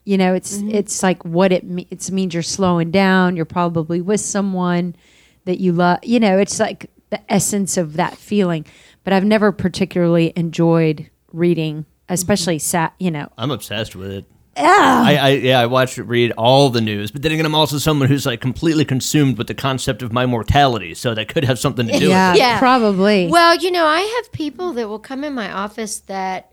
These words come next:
Speaker 2: they, they have had either Fox News or C N N on twenty-four seven. First
Speaker 3: That's
Speaker 2: thing
Speaker 3: what I do,
Speaker 2: they
Speaker 3: except
Speaker 2: do is
Speaker 3: Big Cheddar News.
Speaker 2: And
Speaker 3: Well,
Speaker 2: it
Speaker 3: shout out.
Speaker 2: is,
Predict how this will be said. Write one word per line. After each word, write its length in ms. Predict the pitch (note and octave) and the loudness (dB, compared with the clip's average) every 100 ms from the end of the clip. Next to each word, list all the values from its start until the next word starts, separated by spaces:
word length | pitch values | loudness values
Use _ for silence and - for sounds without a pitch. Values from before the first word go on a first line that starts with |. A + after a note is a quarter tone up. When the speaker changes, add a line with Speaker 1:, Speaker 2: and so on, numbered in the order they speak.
| - | -20
Speaker 2:
they, 640 | F3 G#3 G3+ G#3 G#3+ G3+ _ | -12 -8 -4 -4 -6 -10 _
they 380 | F#3 G#3 G#3 G#3 G3 - | -14 -10 -6 -6 -8 -14
have 260 | F3+ G#3 G3+ | -12 -10 -8
had 240 | G3+ G3 | -8 -6
either 260 | G3 F#3+ F#3 | -8 -8 -10
Fox 480 | - G3+ G3 - G#3 | -8 -6 -6 -6 -6
News 580 | G3+ G3 F#3+ G3 G3 - | -4 -2 -2 -4 -6 -8
or 280 | G3 F#3 | -6 -4
C 300 | F3+ - G3 | -4 -6 -6
N 160 | F#3+ F#3+ | -6 -6
N 300 | F#3 F#3+ F#3 | -6 -8 -10
on 360 | - F#3 F#3 F#3+ _ _ _ _ _ _ _ _ - _ _ _ - | -6 -4 -4 -8 _ _ _ _ _ _ _ _ -20 _ _ _ -16
twenty-four 540 | - A3 G#3+ G#3+ G3 | -4 0 0 -2 -6
seven. 400 | F#3 G3 F#3 G3+ | -6 -6 -6 -8
First 220 | G#3 F#3 - | -8 -10 -8
Speaker 3:
That's 80 | - | -4
Speaker 2:
thing 60 | A#2 | 0
Speaker 3:
what 60 | |
I 40 | A2+ | 2
do, 80 | G#2 | 0
Speaker 2:
they 40 | |
Speaker 3:
except 160 | G2+ - | 0 -2
Speaker 2:
do 80 | F#3 | 0
is 80 | |
Speaker 3:
Big 120 | D3 A#2 | -2 2
Cheddar 260 | C3+ A#2 | 2 2
News. 260 | G#2 F#2+ - - | 2 -2 -8 -8
Speaker 2:
And 240 | A3+ A3 G#3+ | -4 -2 -2
Speaker 3:
Well, 100 | A#3 | -2
Speaker 2:
it 40 | A#3 | 0
Speaker 3:
shout 140 | G#3+ | 0
out. 100 | A3+ | 0
Speaker 2:
is, 220 | G#3 - | -2 -6